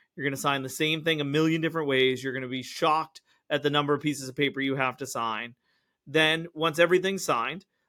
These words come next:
our office goes and reviews since the title was done to make sure that the seller hasn't sold the property to anybody else and hasn't taken out any new liens or loans against the property. Once we've confirmed that and confirmed that we have all the money in our account,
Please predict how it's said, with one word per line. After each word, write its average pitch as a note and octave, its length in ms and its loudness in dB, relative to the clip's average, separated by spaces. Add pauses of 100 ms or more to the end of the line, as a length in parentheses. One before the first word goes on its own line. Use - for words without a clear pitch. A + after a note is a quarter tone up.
(140)
our E3 240 6
office D3 420 2
goes C#3+ 580 0 (300)
and C3+ 260 -2
reviews D3+ 800 4 (280)
since D3+ 420 -4 (120)
the C#3 120 -2
title D#3 340 4
was E3 160 0
done C3+ 380 0 (380)
to D#3+ 100 0
make D3 200 2
sure D3 240 2
that C3+ 160 -4
the C3+ 60 -12
seller D3+ 340 2
hasn't C#3+ 320 -2
sold D3+ 220 2
the E3 80 -2
property D#3 460 2
to D3+ 200 2
anybody D3+ 400 0
else A#2+ 340 -2 (260)
and C3+ 80 -6
hasn't C#3 280 -2
taken C#3+ 260 2
out C3+ 160 0
any C3+ 220 -2
new C#3 220 -2
liens C#3+ 460 -4
or D3 80 2
loans C3 380 -2
against B2 260 -8
the A2+ 60 -14
property. A2 440 -6 (320)
Once D3+ 200 0
we've D#3 200 2
confirmed E3 440 0
that D#3 240 2
and B2+ 80 -10
confirmed C#3 360 -4
that B2+ 80 -4
we C3+ 120 -2
have C3 120 -2
all C3+ 140 4
the D3+ 80 0
money D3 220 0
in C3 80 -2
our C#3 220 2
account, C3 420 -4